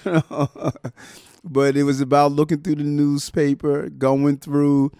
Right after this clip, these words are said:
and actually visit. There was no online where you can do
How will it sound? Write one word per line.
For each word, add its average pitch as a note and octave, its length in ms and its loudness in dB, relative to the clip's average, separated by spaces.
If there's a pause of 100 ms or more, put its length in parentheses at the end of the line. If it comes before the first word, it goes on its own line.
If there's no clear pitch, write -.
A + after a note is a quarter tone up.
(340)
and C3+ 200 -4
actually C#3 340 -4
visit. C#3+ 420 0
There C3+ 140 4
was B2+ 180 -2
no C#3+ 280 2
online C#3+ 720 0
where C#3 120 0
you C3 140 -2
can C3 160 -4
do C#3 480 2